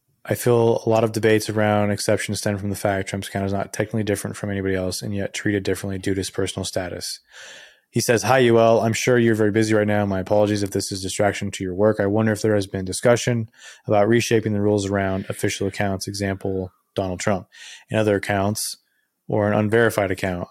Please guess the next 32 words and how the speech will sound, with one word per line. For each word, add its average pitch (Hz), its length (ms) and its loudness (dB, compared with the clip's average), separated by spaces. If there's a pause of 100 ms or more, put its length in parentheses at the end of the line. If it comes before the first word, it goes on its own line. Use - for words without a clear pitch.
I 104 80 -2
feel 117 180 0
a 104 100 2
lot 110 120 4
of 104 80 -4
debates 104 360 0
around 101 220 -2
exceptions 98 500 -4
stem 110 300 0
from 101 220 -4
the 95 80 -4
fact 95 260 -2
that 95 140 -4
Trump's 101 260 -4
account 101 380 -4
is 107 60 -4
not 104 160 -4
technically 131 360 0
different 110 320 0
from 107 140 -2
anybody 107 260 2
else's 98 480 -2 (400)
and 113 100 2
yet 110 160 2
treated 147 280 4
differently 101 340 2
due 104 140 2
to 98 60 4
his 95 120 0
personal 107 400 -2
status 98 460 -2
without 98 420 0